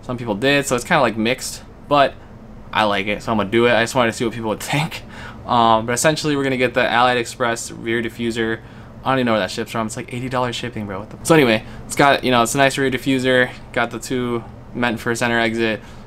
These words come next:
Pretty sure I'd have to just get a center exit, uh, like, custom made, and then get the big ass four inch tips or four and a half inch. I don't know. The one that is right here, that's what I want it to look like. I think it'd be dope. Might be a little weird. I think it looks nice.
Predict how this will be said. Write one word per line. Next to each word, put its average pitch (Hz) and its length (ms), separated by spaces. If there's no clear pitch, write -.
Pretty 151 180
sure 143 120
I'd 135 40
have 123 140
to 120 100
just 117 160
get 117 120
a 104 40
center 113 240
exit, 104 440
uh, 90 380
like, - 140
custom 117 480
made, 107 360
and 110 140
then 107 100
get 107 140
the 110 100
big 104 200
ass 101 240
four 101 320
inch - 360
tips 113 320
or 101 40
four 113 200
and 98 80
a 90 40
half 98 260
inch. 107 120
I - 100
don't 107 120
know. 98 80
The 107 100
one 123 160
that 120 300
is 113 160
right 107 160
here, 113 260
that's 113 180
what 117 80
I 110 60
want 104 180
it 104 40
to 107 60
look 101 180
like. 101 280
I 110 80
think 117 140
it'd 104 100
be 104 80
dope. 95 320
Might 123 240
be 131 100
a 123 60
little 120 220
weird. 107 320
I 104 40
think 104 120
it 101 40
looks 98 140
nice. 90 240